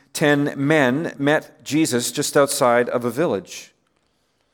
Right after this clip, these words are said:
Probably not a chance encounter. Maybe they were trying to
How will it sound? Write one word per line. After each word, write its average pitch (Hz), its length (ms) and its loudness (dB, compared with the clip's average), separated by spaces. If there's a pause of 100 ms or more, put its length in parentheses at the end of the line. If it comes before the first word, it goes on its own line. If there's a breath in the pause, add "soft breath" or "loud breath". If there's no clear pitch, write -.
(720)
Probably 147 400 4
not 147 180 4
a 151 40 2
chance 147 460 0
encounter. 135 500 0
Maybe 143 240 0
they 143 120 4
were 139 100 2
trying 135 280 0
to - 60 -12